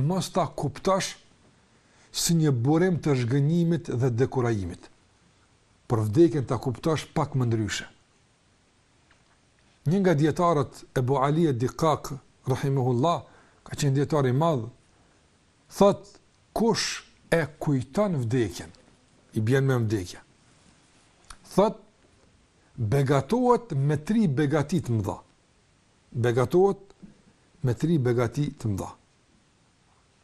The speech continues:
Njëra nga ato, ka thënë, e shpejton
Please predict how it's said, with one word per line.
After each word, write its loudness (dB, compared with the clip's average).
Njëra 2
nga 4
ato, 2
ka 2
thënë, -2
e 0
shpejton -2